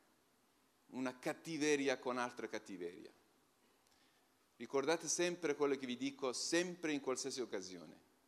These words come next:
Noi viviamo già in un mondo brutale, difficile, quello di automobile.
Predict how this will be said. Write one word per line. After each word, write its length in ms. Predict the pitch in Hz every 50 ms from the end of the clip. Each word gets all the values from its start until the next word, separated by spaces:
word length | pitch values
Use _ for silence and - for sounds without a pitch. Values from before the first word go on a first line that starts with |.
| - -
Noi 320 | 98 113 143 165 185 185
viviamo 480 | 160 147 143 131 139 139 139 139 131 123
già 160 | 139 139 139
in 100 | 135 131
un 80 | 127
mondo 680 | 127 135 147 147 147 147 139 143 147 147 - - - - 98
brutale, 640 | 101 120 117 107 98 - - 87 76 73 76 73 67 - - - _ _ _ _ _ _ _ _ _ _ _ _ _ _ _ _
difficile, 920 | - - 113 151 151 - 147 143 120 101 - - 85 76 80 71 - - - _
quello 220 | - 113 113 110 104
di 140 | 101 107
automobile. 1040 | 104 95 87 90 - - 104 104 110 123 131 131 143 143 143 165 165 156 - -